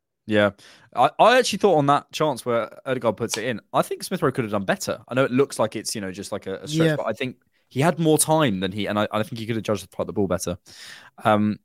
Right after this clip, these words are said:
Speaker 1: Fizzy, is it your money? I hate fans talking about prices as reasons for not signing players. Look,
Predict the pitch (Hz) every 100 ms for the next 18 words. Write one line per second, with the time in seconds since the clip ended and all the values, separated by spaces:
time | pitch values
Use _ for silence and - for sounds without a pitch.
0 | - 175 151 104 123 160 165 147 143 127
1 | 90 117 101 110 101 98 95 - 104 95
2 | 90 90 95 90 - 87 - 92 87 92
3 | 82 - - - _ - 107 92